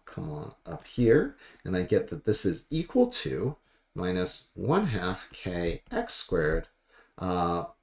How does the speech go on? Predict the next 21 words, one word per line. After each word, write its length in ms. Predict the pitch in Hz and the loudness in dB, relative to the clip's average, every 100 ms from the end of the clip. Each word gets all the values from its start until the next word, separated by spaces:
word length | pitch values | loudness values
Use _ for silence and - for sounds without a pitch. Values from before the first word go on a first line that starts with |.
| - | -4
minus 800 | 107 135 185 233 254 - - - | 2 6 6 6 4 2 0 -4
a 80 | 113 | 0
negative 640 | 110 98 95 104 151 - - | 4 4 4 4 2 0 -14
plus 640 | - 143 120 143 - - | -2 4 6 6 4 -2
one 320 | 104 107 110 110 | -4 0 0 0
half 420 | 107 101 98 - | -2 -2 -4 -8
K 520 | - 107 92 87 - - | -12 -4 -2 -2 -4 -6
X 540 | 90 90 - - - - | -4 -4 0 0 -2 -6
naught 600 | 85 87 127 247 415 - | -8 -2 0 2 0 0
squared, 600 | - - - 82 160 208 _ _ - | -2 0 -2 0 -2 -2 _ _ -16
cool, 400 | - 107 190 - - - - - - | -4 -2 -2 -4 -20 -18 -16 -16 -8
uh, 260 | - 104 104 | 0 2 0
plus 500 | - - 113 110 - | 0 6 6 6 0
K 640 | - - 143 160 170 - | -8 -2 2 4 2 0
X 360 | - 127 - - | -2 -2 0 0
naught 380 | 113 104 101 - - | 2 0 -2 -10 -6
X 640 | 95 - - - - - - - - | -2 -2 0 0 0 -4 -18 -20 -10
minus 1040 | 101 117 147 190 165 98 127 - - - - - | -2 2 4 4 4 4 2 2 2 -2 -14 -20
K 560 | - - 95 95 95 - - | -6 0 4 4 2 -6 -4
X 480 | 101 98 - - - | -2 0 0 0 -2
naught 400 | 95 87 87 | -2 -2 -4